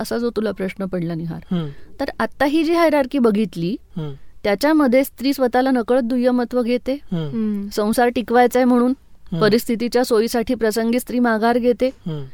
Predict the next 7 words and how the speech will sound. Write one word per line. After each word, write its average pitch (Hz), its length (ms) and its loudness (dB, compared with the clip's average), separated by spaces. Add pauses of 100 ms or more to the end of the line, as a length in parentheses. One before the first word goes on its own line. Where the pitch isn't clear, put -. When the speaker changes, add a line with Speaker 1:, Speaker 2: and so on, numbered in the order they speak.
(400)
Speaker 1:
आणि 294 200 2 (340)
जर 285 240 6 (500)
काही 254 260 0 (400)
विचित्र 269 420 0
घडतही 247 460 4
असेल 208 380 2
नातेसंबंधांमध्ये, 165 1120 -2